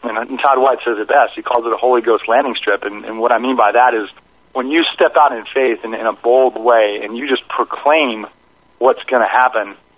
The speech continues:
in, in that capacity, it, it causes such a, uh, a landing strip for the Holy Ghost to work with, meaning that,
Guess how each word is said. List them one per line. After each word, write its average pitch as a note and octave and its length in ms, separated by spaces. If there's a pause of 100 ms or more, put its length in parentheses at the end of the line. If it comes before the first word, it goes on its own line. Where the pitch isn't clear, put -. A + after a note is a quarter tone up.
(280)
in, C3 140
in B2+ 200
that B2 240
capacity, A2+ 800 (540)
it, A#2 180 (100)
it B2+ 160 (220)
causes C#3+ 460 (120)
such C#3 200 (180)
a, A2+ 380
uh, G#2 260
a A2+ 100
landing B2 440
strip - 200
for A#2 60
the G#2+ 80
Holy B2+ 220
Ghost A#2 240
to A2 60
work A#2 260 (100)
with, G2+ 140 (100)
meaning C3 220
that, A2 160